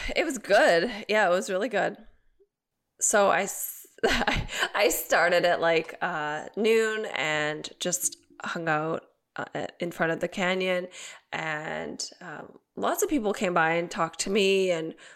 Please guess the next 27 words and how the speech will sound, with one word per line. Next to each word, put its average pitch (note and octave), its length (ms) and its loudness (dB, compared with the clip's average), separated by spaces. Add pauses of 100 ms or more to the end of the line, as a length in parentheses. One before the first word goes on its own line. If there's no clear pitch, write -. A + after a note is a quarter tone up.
(140)
looked F3+ 220 2
at F#3 40 4
what E3+ 100 4
I D#3 100 4
was D#3+ 160 0
doing G3+ 540 4
and, D3+ 400 -2
like, - 180 -2
commented E3 460 0
on D3 100 0
my D#3+ 120 0
art F#3+ 360 4
and, D#3 200 -2
like, - 220 -6
picked - 200 -4
some D#3+ 160 -2
stuff C3+ 340 0
up. A#3+ 340 2
But F3 140 4
I E3 160 4
would F3+ 160 4
say, F3+ 140 2
like, E3 180 4
a - 100 0
lot E3 160 6
of D#3+ 60 -4
people E3 600 4